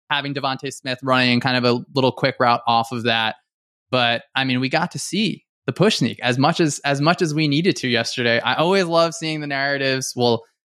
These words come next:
hopefully continue to see the Eagles do it. Like, not every team can do that. I have no problem saying that. We see examples of other teams doing it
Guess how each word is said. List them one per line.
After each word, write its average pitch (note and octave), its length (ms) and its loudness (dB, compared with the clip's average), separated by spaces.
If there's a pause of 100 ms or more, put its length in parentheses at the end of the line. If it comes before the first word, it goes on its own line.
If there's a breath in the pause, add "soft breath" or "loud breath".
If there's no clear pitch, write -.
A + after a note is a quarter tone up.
(120)
hopefully D#3+ 280 0
continue F#3 420 4
to F3+ 100 6
see F3+ 140 2
the F3 80 0
Eagles D#3 360 2
do D3 140 4
it. D3 180 4
Like, D3+ 160 0
not A3 200 -2
every G3+ 260 2
team E3 240 -2
can D#3+ 160 -4
do C#3+ 240 4
that. C#3 360 4
I C3+ 120 0
have C3+ 140 2
no D3 200 2
problem C#3 380 4
saying C3 320 0
that. C3 220 0
We B2+ 140 0
see G#3 360 4
examples E3+ 560 2
of D#3+ 80 -2
other D#3 180 6
teams D#3 260 -4
doing C#3+ 260 -2
it C3+ 140 -4